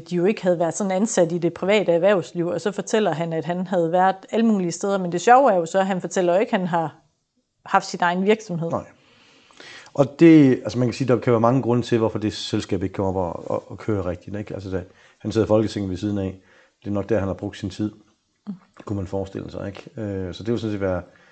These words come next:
Speaker 2: det vil være den logiske forklaring. Men i stedet for at komme med en logisk forklaring, så, så glemmer han det. Han er vel dybest set en af de få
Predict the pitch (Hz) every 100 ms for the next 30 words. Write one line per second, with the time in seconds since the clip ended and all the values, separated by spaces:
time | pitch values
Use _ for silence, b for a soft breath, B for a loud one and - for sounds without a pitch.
0 | b b - 113 123 120 95 104 123 101
1 | - 92 92 107 90 73 - - 113 110
2 | 104 143 113 104 139 165 123 101 92 -
3 | - 92 82 - _ _ _ _ _ _
4 | _ - 113 - 113 120 131 104 87 82
5 | 92 98 120 131 135 131 117 120 107 110
6 | 98 - 131 -